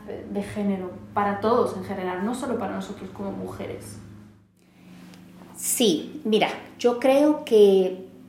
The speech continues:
Speaker 2: mm, definitivamente la igualdad debe de ser entendida que hay algunas diferencias que son las que tendrían que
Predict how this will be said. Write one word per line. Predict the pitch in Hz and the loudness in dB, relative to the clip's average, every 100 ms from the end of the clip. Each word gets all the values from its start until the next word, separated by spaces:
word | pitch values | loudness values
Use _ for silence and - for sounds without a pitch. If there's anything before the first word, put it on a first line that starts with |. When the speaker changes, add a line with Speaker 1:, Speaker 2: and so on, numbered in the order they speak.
| - | -14
Speaker 2:
mm, | - 202 190 190 | -4 0 4 4
definitivamente | 185 196 196 196 - 226 247 240 240 247 - 254 262 - - - - - - - - | 4 2 2 0 2 2 4 4 4 4 4 4 4 2 -10 -16 -20 -20 -20 -20 -6
la | 202 196 190 | 2 4 6
igualdad | 180 180 170 196 240 269 262 | 6 4 4 4 4 4 0
debe | 180 202 220 | 0 2 4
de | 208 | 2
ser | 208 208 | 0 -2
entendida | 214 196 180 170 208 196 214 247 - - - - - - - - - | -2 -2 -2 0 2 2 0 -2 -10 -18 -18 -16 -16 -18 -20 -20 -4
que | 190 180 175 170 170 - - | 0 2 4 4 0 -4 -8
hay | - 180 | -2 2
algunas | 202 202 214 240 208 | 2 2 2 0 2
diferencias | 202 165 175 170 165 254 254 - - - | 0 2 2 2 0 -4 -6 -12 -14 -14
que | - 170 - - - | -6 -6 -6 -10 -16
son | - - 190 220 | -16 -4 0 2
las | 262 - | 0 0
que | 185 | -4
tendrían | - 151 160 165 180 175 | 0 0 0 0 -2 -4
que | - 170 185 | -4 -2 -2